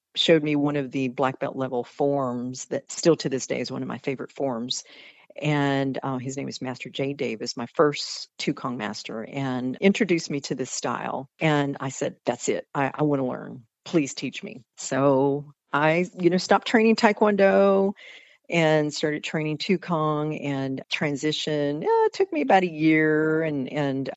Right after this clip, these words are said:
and then he was out for a little while with knee surgery. So I was able to go and train with his master, which is our grandmaster of the style, Grandmaster Wanicky. And,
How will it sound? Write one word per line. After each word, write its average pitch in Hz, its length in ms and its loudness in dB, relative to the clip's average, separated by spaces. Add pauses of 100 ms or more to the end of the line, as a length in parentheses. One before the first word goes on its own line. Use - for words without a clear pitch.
and 165 120 0
then 160 120 2
he 269 260 2
was 254 200 4
out 131 260 -2
for - 160 -6
a - 20 2
little 135 200 -2
while 135 260 0
with 131 200 -6
knee 170 220 -2
surgery. 131 640 -4
So 135 240 -6
I 135 380 -6 (120)
was 147 180 -2
able 143 240 0
to - 160 -8
go 131 260 -2
and 131 140 -4
train 139 560 -2
with 131 140 -4
his 311 440 4
master, - 720 -6
which 147 220 -4
is 135 180 -6
our 135 180 0
grandmaster 135 800 -8 (120)
of 135 100 -6
the 123 80 -10
style, 151 560 0
Grandmaster 131 440 -6
Wanicky. 139 680 -8 (720)
And, 151 640 2